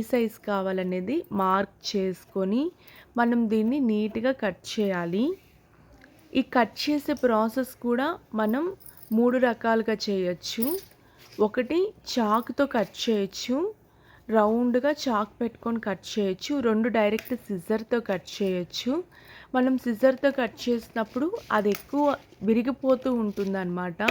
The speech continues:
చాకుతో ఇలా ఫస్ట్ మార్క్ చేసుకొని ఫైలర్ అని ఉంటుంది, దాంతో మనం నీట్‌గా షార్ప్ చేస్తూ రౌండ్గా కానీ కట్ చేసామనుకోండి, అది మనకు గుచ్చుకోకుండా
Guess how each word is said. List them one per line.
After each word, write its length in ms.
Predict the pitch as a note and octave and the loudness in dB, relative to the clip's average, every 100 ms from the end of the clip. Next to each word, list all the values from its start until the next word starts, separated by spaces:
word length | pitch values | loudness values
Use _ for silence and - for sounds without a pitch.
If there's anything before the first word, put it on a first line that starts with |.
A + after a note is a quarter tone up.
| E4+ - - - - - - - - | -4 -10 -20 -20 -20 -20 -20 -20 -6
చాకుతో 540 | C#4+ B3 C4 - D#4 D4 | 0 2 0 0 2 2
ఇలా 260 | A#3+ A#3 D#4 - _ - - | 2 0 -2 -6 _ -20 -10
ఫస్ట్ 380 | - G#3 - - A3+ | -6 -6 -4 0 2
మార్క్ 400 | G#3 G3 A3 A3+ - | 4 4 2 -2 -4
చేసుకొని 600 | A3 F#3+ - - G3+ C#4+ F#4 - | -2 -2 -6 -2 0 0 -2 -4
ఫైలర్ 480 | A#3+ G#3 A3 C4 C4 | 0 2 4 2 2
అని 140 | A#3 | 0
ఉంటుంది, 460 | G3+ F#3 G3 F#3+ A#3 G4 - - - - - | -2 -2 -2 -2 -2 -4 -8 -20 -20 -20 -10
దాంతో 520 | G#3+ A#3 A#3 C4+ C#4+ D4 | 2 4 4 4 2 2
మనం 380 | B3 A3+ A#3 E4+ G#4 - - - - - | 2 0 0 -2 -6 -14 -20 -20 -20 -2
నీట్‌గా 480 | A3+ C4 C#4+ C#4 C#4+ D#4+ | 2 4 2 2 2 2
షార్ప్ 560 | - B3+ A3 B3 B3+ - | -2 0 2 2 -2 -10
చేస్తూ 600 | - A#3+ A3 A#3 - - B3 | 0 2 4 2 -2 -2 0
రౌండ్గా 720 | G#3+ G3 F#3+ G#3 A#3 A#3 B3 | 2 2 2 2 2 2 2
కానీ 240 | A#3+ A#3 G#3 | 2 0 -2
కట్ 280 | G3+ E3 - | -4 -6 -6
చేసామనుకోండి, 1000 | - G#3+ G3+ G#3 F#3 F3 - F3+ F3 G#3+ D#4 - - - - - | -2 0 0 0 0 -4 -2 -2 0 0 -2 -6 -12 -14 -8 2
అది 180 | B3 B3 | 4 4
మనకు 340 | A#3+ A#3 A#3 | 2 0 -4
గుచ్చుకోకుండా 920 | G3 G#3+ - C#4 C#4+ C#4 C4+ B3 A#3+ | -4 -6 -4 -2 2 2 2 0 0